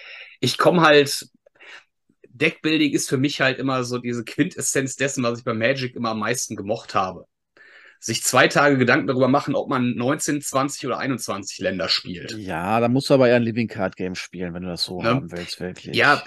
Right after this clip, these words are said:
Speaker 1: aber ich finde zum Beispiel in Dominion oder so macht das viel, viel besser, was das angeht. Ich meine, ist jetzt natürlich auch ein reiner Deckbuilder und ist ja auch wirklich einer der, der fluffigsten Deckbuilder, was das angeht vielleicht.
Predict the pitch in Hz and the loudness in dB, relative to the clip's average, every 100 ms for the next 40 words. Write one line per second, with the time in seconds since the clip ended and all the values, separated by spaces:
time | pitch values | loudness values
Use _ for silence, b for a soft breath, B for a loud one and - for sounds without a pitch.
0 | - 127 143 - 196 180 160 156 135 127 | 0 4 4 4 0 2 2 2 2 4
1 | 127 311 311 110 113 110 117 113 - - | 4 4 0 2 0 0 -2 -4 -4 -4
2 | - - - - 262 277 220 175 208 254 | -4 -6 -8 -2 -2 0 -4 0 0 0
3 | 120 95 B B B - - 131 - 107 | -4 -8 B B B -8 0 0 0 -6
4 | 98 98 95 - _ - 139 170 190 175 | -8 -10 -14 -20 _ 0 2 6 6 4
5 | 160 160 151 110 139 131 104 104 117 117 | 4 6 6 4 2 2 0 -2 0 0
6 | 95 117 101 127 98 - 135 - 120 123 | 0 -2 -2 -2 -2 -2 -6 -4 -2 0
7 | 120 110 110 - - 160 - - 113 - | 2 0 0 -4 -4 -2 -2 -6 -4 -6
8 | - 104 95 92 98 98 101 95 101 - | -2 -2 0 -2 -4 -4 -4 -2 -2 -2
9 | 98 117 139 | 0 2 0